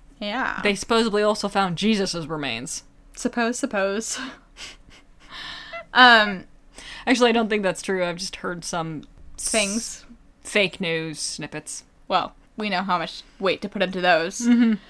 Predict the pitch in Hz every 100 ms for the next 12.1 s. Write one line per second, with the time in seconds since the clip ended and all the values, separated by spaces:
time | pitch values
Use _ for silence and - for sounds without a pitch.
0 | - - - _ - - 254 233 294 277
1 | 277 277 330 415 392 262 247 226 202 -
2 | 202 - 220 208 - - 190 175 175 -
3 | - - 170 180 220 240 254 247 - -
4 | 196 190 190 214 220 226 269 269 220 -
5 | 202 196 - 208 202 190 180 185 - 190
6 | 214 185 196 180 175 - 180 190 - -
7 | _ _ _ - - 220 196 175 90 92
8 | 95 - - - 202 185 180 190 190 175
9 | 175 185 190 170 170 - 190 190 175 175
10 | 175 180 185 - 175 160 180 170 175 -
11 | 170 165 160 185 190 - 165 - - -